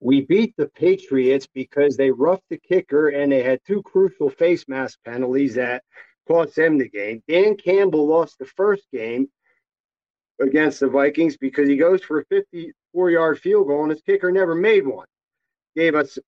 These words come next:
second life. And, uh, yeah, I mean, just, it's, it's statistically, it was going in this game, statistically the worst ten and two team ever in N F L history.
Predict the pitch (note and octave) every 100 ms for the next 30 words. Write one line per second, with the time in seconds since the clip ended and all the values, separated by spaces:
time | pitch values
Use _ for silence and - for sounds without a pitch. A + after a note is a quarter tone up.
0 | _ - D#3 C#3 B2 G#2 G#2 D3 - _
1 | _ _ _ _ _ _ - D3+ E3+ F#3
2 | F#3+ F#3+ F#3+ F#3 - _ _ _ _ _
3 | _ _ _ _ _ - F#3 G3 G3+ G3+
4 | G3+ G#3 G3+ G3+ G3 F3 F3 G3+ G#3+ A3
5 | G#3+ G3+ G#3 G#3 G3+ G#3+ G#3+ _ _ _
6 | _ _ - E3 - _ - F#3 - -
7 | G3+ A#3+ B3 - A3 F#3 F3 D#3 - D#3+
8 | - F3 D#3 A#3 A3 G#3 G#3 D#3 - D3
9 | C3+ D3+ G3 G3+ F3 D#3+ C#3 B2 B2+ D#3+
10 | D#3+ - D#3+ D3+ C#3 D3+ C#3+ - D#3 C#3
11 | D3 G3 E3 D3 C3+ D#3 D#3 C#3+ D3 A#2+
12 | D#3+ D#3 - G#2+ G#2+